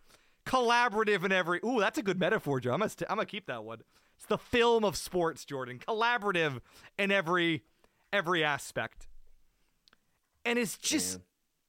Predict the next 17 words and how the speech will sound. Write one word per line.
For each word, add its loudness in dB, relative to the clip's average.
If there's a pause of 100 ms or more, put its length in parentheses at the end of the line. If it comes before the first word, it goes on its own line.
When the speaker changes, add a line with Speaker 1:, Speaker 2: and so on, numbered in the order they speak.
(180)
Speaker 1:
like, 0 (1400)
like, 2
they 2
weren't 0
running 2
the 0
ball 4
when 0
you 0
felt 2
like 2
they 0
should 0
be 2
running 2
the 0
ball. 4